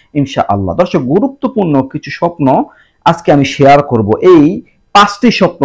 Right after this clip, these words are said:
মোট পাঁচটি স্বপ্নের যেটি আপনারা কেউ দেখবেন, তাহলে মনের কোনো না কোনো আশা আপনাদের পূরণ হবে। দর্শক, কিভাবে মনের আশাগুলো পূরণ হবে, তো আপনারা এই সম্পর্কে জানতে শেষ পর্যন্ত দয়া করে ভিডিওটি দেখুন। দর্শক,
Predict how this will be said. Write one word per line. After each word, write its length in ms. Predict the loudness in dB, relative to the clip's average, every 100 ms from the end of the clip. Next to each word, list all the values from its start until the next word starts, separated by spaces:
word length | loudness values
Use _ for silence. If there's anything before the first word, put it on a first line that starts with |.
| 2
মোট 140 | 0 0
পাঁচটি 260 | -2 0 -4
স্বপ্নের 400 | -2 -4 0 -2 2
যেটি 220 | 0 2 0 2
আপনারা 260 | 2 0 0 -2
কেউ 120 | -6 -2
দেখবেন, 320 | -4 -2 -2 -2 -10 _
তাহলে 260 | 0 2 4 2
মনের 320 | 2 2 2 0 -4 _ _
কোনো 160 | 0 2
না 100 | 2
কোনো 200 | 2 0 2 -2
আশা 240 | 0 4 4 4 -2
আপনাদের 300 | -2 0 0 -2
পূরণ 220 | -2 -2 -2
হবে। 120 | -4 -4
দর্শক, 200 | -2 -4 -2
কিভাবে 380 | 0 2 2 0 -2 -12 _ 2
মনের 240 | 4 4 4 0
আশাগুলো 380 | 0 0 2 2 0
পূরণ 260 | 0 2 2
হবে, 200 | 0 2 0 2
তো 60 | 2 0
আপনারা 260 | 2 4 4 2
এই 60 | -4
সম্পর্কে 340 | -6 -4 -4 -2
জানতে 200 | -2 -2 -8
শেষ 140 | -10 -4
পর্যন্ত 360 | -4 0 -2 0 -4 -4 _ _ -2
দয়া 340 | 4 6 6 4
করে 180 | 2 2 0
ভিডিওটি 400 | 0 2 0 -2 -8 -12 -8
দেখুন। 300 | -8 -8 -12 -14 _ _ _
দর্শক, 360 | 2 2 4 0